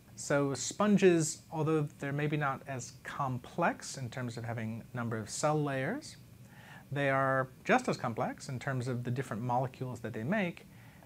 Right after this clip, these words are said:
And of course, because they're still around today, they have been evolving for just as long as everything else, and they're as successful as everything else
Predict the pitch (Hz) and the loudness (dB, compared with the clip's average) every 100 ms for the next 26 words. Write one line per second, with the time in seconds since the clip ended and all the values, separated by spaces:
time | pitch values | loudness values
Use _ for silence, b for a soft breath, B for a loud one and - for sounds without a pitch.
0 | B 151 143 - 139 127 - 131 139 117 | B -2 -2 2 0 0 -8 -4 -4 -2
1 | 120 - - - 190 170 151 156 165 156 | -4 -6 -10 0 2 4 2 2 2 0
2 | 147 143 180 101 85 110 147 - - - | 0 0 0 -2 -6 -8 -10 -14 -20 -20
3 | B B B B B - 131 151 135 120 | B B B B B -6 0 2 2 2
4 | 147 175 170 214 180 143 135 127 117 143 | 2 4 8 8 8 2 -2 -2 -2 0
5 | 151 170 160 214 170 139 131 127 127 110 | 2 2 6 6 4 2 -2 -2 -4 -2
6 | 135 127 120 156 254 156 143 - - B | -2 0 0 2 2 2 0 -4 -8 B
7 | B B - 131 127 - 131 135 127 117 | B B -6 -2 -2 -2 -2 -2 -4 -6
8 | 160 - - - 113 117 117 110 107 113 | -6 0 0 0 -6 -6 -6 -6 -6 -6
9 | 110 110 - | -4 -6 -10